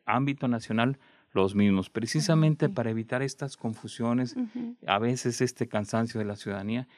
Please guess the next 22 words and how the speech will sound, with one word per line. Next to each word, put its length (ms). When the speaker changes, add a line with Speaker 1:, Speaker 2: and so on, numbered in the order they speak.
Speaker 1:
y 120
darles 360
a 60
los 140
partidos 340
políticos 500
nacionales 640
y 60
locales 400
esa 240
posibilidad 400
de 140
que 100
se 160
sujeten 600
a 140
términos 580
iguales. 460
Es, 420
tienen 240
que 80
ver 220